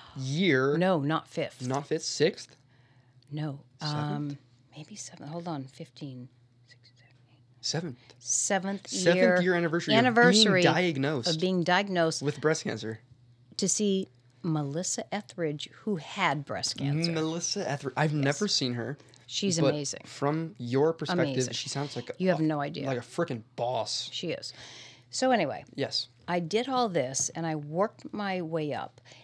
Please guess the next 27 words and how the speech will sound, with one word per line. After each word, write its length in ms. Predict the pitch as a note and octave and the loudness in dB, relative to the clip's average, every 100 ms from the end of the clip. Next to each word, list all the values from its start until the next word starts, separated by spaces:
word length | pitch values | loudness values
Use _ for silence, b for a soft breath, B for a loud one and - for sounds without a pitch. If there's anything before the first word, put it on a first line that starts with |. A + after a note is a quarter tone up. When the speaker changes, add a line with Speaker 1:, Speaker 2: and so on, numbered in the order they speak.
| B | B
Speaker 2:
And 200 | F3+ E3+ | 0 0
by 160 | D3+ G3+ | 0 -2
the 100 | A#3 | 0
way, 200 | F#3+ C#3+ | 0 0
before 880 | C3+ D#3 C#3+ - - B3 C#4 C4+ C4 - | 0 -2 -2 -8 -4 -2 0 0 -4 -4
I 220 | E3+ E3 D#3+ | 0 0 0
actually 540 | F3+ G3+ - A3 G#3 | 0 0 -2 -2 -2
went 240 | F3 D#3+ E3 | 0 -2 -2
out 220 | F3 F#3+ | -2 -6
on 160 | F3 D#3+ | -6 -4
my 200 | D3+ D3+ | -2 -2
own, 200 | D#3 E3+ | -2 -4
I 80 | C#3 | -6
was 220 | C3 B2 | -6 -4
miserable. 480 | C#3+ E3+ F3 E3 E3 | -4 -4 -4 -4 -2
I'm 100 | D3 | -2
like, 200 | C#3+ C3+ | -4 -6
"I 100 | E3+ | -8
gotta 160 | E3+ E3 | -6 -6
do 200 | D3+ C3+ | -8 -8
something." 640 | - G3 G3+ G3+ F#3+ F#3+ | -8 -8 -6 -6 -4 -6
So 160 | - E3 | -6 -4
I 60 | |
started 420 | D3+ - E3+ D3+ C#3 | -2 -2 -2 -2 0
writing 240 | D#3 F3 | 2 2
a 60 | E3 | 2
book, 280 | C#3+ - | -2 -4